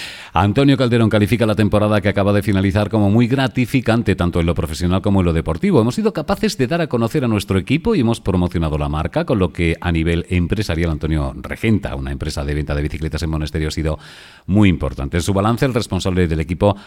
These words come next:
ha querido agradecer públicamente tanto a sus corredores como a los patrocinadores del equipo, una decena de empresas que, nos decía,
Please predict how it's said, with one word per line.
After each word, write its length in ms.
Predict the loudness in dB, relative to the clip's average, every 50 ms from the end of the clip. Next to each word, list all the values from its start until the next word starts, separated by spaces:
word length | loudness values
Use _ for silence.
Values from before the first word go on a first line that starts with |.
| -10 -6
ha 100 | -6 -4
querido 240 | 0 0 0 0 0
agradecer 400 | 0 0 0 -2 0 -2 -4 -2
públicamente 560 | -2 -2 -2 -2 -2 0 0 0 0 0 -2
tanto 220 | -2 -2 -2 -2 -4
a 40 |
sus 200 | -4 -4 -8 -6
corredores 600 | -2 -2 -2 0 -2 0 0 0 2 2 2 0
como 220 | 0 -2 -4 -2 -2
a 20 |
los 240 | -2 -2 -4 -4 -6
patrocinadores 760 | -6 -6 -6 -6 -4 -6 -4 -2 -2 -2 -2 -2 -2 -2 -2 -2
del 100 | -2 -4
equipo, 380 | -4 -4 -2 0 0 0 0 -2 -10 -20 -20 -14 -8
una 440 | -4 0 2 2 2 2 2 2 0
decena 640 | 0 -2 0 2 2 2 4 4 2 2 2 0 0
de 720 | 0 0 2 2 2 2 2 2 0 0 -2 0 2 2
empresas 560 | 4 4 2 2 2 0 2 0 0 -2 -2
que, 380 | -2 -2 0 0 2 2 0 0
nos 140 | -2 -2 -4
decía, 360 | -4 -4 0 0 0 0 0